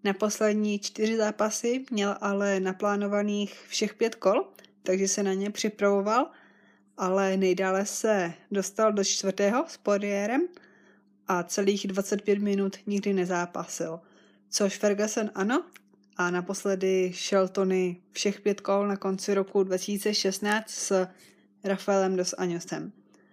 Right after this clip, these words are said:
Vybírat favorita v tomhle zápase je poměrně těžké, záleží, kdo je vám asi sympatičtější a zda chcete, aby došlo k zápasu mezi Fergusonem a Nurmagomedovem.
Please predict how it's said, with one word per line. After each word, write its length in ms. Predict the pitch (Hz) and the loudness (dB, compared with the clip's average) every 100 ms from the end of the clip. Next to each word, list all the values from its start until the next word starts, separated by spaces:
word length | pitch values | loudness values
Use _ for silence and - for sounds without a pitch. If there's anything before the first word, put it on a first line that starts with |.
| _ _ _ _ - | _ _ _ _ -2
Vybírat 420 | 214 202 233 254 | 0 2 0 0
favorita 520 | - 226 214 214 214 226 | 0 0 2 2 0 -2
v 60 | |
tomhle 260 | 220 214 214 | -2 -2 0
zápase 600 | 202 196 214 208 - 226 | 0 2 -2 -2 -2 0
je 520 | 220 208 208 185 175 - _ | 0 0 0 0 -4 -14 _
poměrně 420 | - 208 214 226 247 | -2 2 2 0 0
těžké, 440 | 190 190 240 311 - _ | 0 0 -2 -2 -6 _
záleží, 680 | 208 202 190 190 214 202 180 - _ _ - | -2 2 2 0 0 0 -2 -14 _ _ 0
kdo 180 | 196 | 4
je 140 | 202 196 | 4 4
vám 240 | 196 202 | 0 0
asi 260 | 202 - 208 | -2 -2 -2
sympatičtější 1080 | 214 202 202 208 208 - 214 220 - 247 285 - _ _ _ _ _ - | 0 0 0 0 -2 0 -2 -2 -2 -2 -4 -12 _ _ _ _ _ -2
a 440 | 185 185 175 170 - _ | 0 0 -4 -6 -12 _
zda 260 | 196 - 208 | -10 -2 -2
chcete, 560 | 208 - 190 214 254 285 | 0 0 0 0 -2 0
aby 540 | 196 185 190 185 180 180 - | 0 0 2 0 0 -6 -6
došlo 520 | 202 185 - 208 214 220 | -2 -2 -2 -4 -4 -8
k 100 | - 196 180 175 175 - _ _ _ - _ _ - | -4 0 0 -2 -8 -16 _ _ _ -20 _ _ 0
zápasu 540 | 190 190 208 208 254 | 0 2 0 2 0
mezi 640 | 247 202 202 190 185 175 175 | 2 0 2 2 2 -2 -8
Fergusonem 680 | - 202 190 196 208 202 202 | -6 0 2 2 0 -4 -2
a 380 | 214 196 185 - | -2 0 0 0
Nurmagomedovem. 880 | 190 190 185 190 190 190 202 247 | 0 0 0 0 0 2 0 0